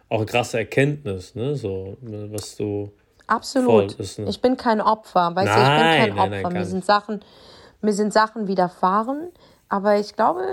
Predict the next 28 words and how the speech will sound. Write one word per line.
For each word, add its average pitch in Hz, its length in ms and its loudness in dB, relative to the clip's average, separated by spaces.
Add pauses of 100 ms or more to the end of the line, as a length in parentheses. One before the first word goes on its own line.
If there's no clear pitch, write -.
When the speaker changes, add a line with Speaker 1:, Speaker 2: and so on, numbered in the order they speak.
Speaker 2:
ich 339 160 -6
hab - 160 -6
mich 269 160 -10
gut - 200 -12
geschlagen. 202 720 -4
Speaker 1:
Mhm. 190 40 -12
Speaker 2:
Ich - 140 -10
hab 220 80 -4
mich 202 180 0
Speaker 1:
Mhm. 202 40 -6
Speaker 2:
gut 208 160 -2
gemacht, 180 500 -4
weißt 180 300 -2
du, 202 60 -2
und, 185 340 -4 (520)
ähm, 185 580 -2 (720)
ich 202 180 -4
bin 202 160 0
dankbar 202 360 2
dafür, 175 280 -2
dass 170 180 -2
ich 175 120 -6
hier 202 180 -2
bin, 180 300 -2
wo 165 120 -2
ich 156 200 -8
bin, 226 340 2
Speaker 1:
Mhm. - 160 -8